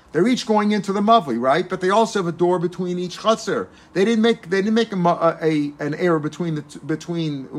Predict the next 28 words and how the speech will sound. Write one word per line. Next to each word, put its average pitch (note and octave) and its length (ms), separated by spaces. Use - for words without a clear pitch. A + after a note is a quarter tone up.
chutzner E3 480
A E3+ 100
and D#3 80
chutzner D3+ 400
B, C3 320
but F3+ 160
they F3+ 120
did A3 220
have F#3 200
a F3+ 40
common F#3 400
shituf. A3+ 500
Is D#3 160
that F3 240
good E3+ 160
enough? E3+ 500
But D3+ 220
obviously, A#3 540
we're F#3 80
speaking F#3+ 260
about F#3+ 140
where E3+ 80
they E3+ 100
each F#3+ 220
had F#3+ 140
their F3 120
ri-, F3+ 240
original F3 600